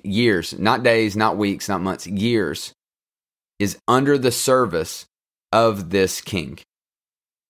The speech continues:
before he even has a chance to step into the calling God put on him, which what, what would be many years ago.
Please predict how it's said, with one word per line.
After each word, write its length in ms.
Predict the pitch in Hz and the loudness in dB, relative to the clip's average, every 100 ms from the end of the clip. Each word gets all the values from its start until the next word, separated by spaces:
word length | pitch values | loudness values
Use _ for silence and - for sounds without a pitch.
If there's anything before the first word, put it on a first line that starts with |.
| _ | _
before 360 | 101 - 113 95 | -2 2 0 2
he 380 | 104 139 165 - | 2 2 2 0
even 380 | 123 117 104 101 | 2 2 0 -2
has 280 | 110 110 | 0 0
a 80 | 95 | -2
chance 720 | - - 156 147 113 71 - | -4 -2 0 2 0 -2 -10
to 100 | - | -8
step 360 | 101 - 110 - | -8 0 0 2
into 260 | 113 101 92 | -2 -2 -6
the 100 | 92 | -6
calling 680 | - 143 160 117 90 87 - | -2 2 2 2 -2 -6 -8
God 260 | 90 104 98 | 0 2 2
put 160 | - 127 | 0 0
on 200 | 107 85 | 0 -2
him, 320 | 82 78 107 _ _ _ _ _ | -6 -6 -10 _ _ _ _ _
which 200 | - 98 | -4 0
what, 200 | 117 110 | 2 2
what 180 | 104 104 | 2 2
would 180 | 101 113 | 2 2
be 240 | 107 87 92 | 2 0 -2
many 260 | 90 95 | -2 0
years 240 | 87 82 78 | 0 -2 -4
ago. 300 | 80 101 | 0 0